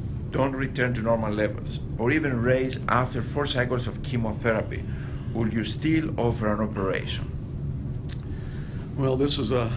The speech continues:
Speaker 2: a very difficult and perhaps even controversial situation we, uh, encounter from time to time. The first thing we do is obtain a C N S M R I to rule out a sanctuary metastasis,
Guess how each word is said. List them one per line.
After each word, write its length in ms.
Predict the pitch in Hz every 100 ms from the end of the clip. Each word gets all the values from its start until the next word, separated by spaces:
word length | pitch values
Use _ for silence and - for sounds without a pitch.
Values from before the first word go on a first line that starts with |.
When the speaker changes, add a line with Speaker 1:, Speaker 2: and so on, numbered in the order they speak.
| - -
Speaker 2:
a 60 | 117
very 340 | 107 135 135
difficult 720 | 127 127 127 127 127 123 123
and 420 | 120 120 120 113
perhaps 400 | 117 127 127 127
even 220 | 127 117 113
controversial 760 | 127 117 120 123 123 - 117
situation 840 | 110 117 - - 123 117 113 113 110
we, 340 | 113 107 107
uh, 100 | 101 98 -
encounter 520 | 110 - 123 123 113
from 200 | 110 110
time 260 | 101 117 113
to 60 | 110
time. 300 | 117 117 107
The 120 | 101
first 340 | - 180 -
thing 160 | 175 165
we 100 | 160
do 400 | 143 143 117 110 - - - - - -
is 120 | 113
obtain 380 | 117 - 127 113
a 40 |
C 220 | 107 135
N 100 | 131
S 260 | 120 117 -
M 200 | 123 123
R 200 | 113 113
I 300 | 110 110 107 -
to 80 | -
rule 340 | 120 123 123 117
out 160 | 107
a 60 | 104
sanctuary 720 | - 131 135 - 131 120 120
metastasis, 960 | 107 107 - 127 127 - 139 139 123